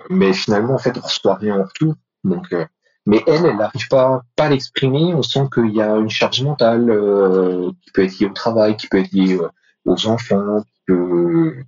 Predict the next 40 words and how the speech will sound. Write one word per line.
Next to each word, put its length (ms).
peut-être 340
liée 80
au 100
couple. 240
Euh, 220
mais, 320
euh, 240
on 100
sent 180
que 80
j'ai 80
l'impression 400
que 60
ça 280
reste 260
à 60
la 100
maison 380
et 80
puis 200
que 60
ça, 500
qu'elle 100
n'arrive 180
pas 120
à 40
l'évacuer, 500
puis 240
peut-être 320
que 80
ça 160
la 120
bloque 280
au 80
niveau, 640
euh, 100
de 60
l'échange 260
du 80
couple. 380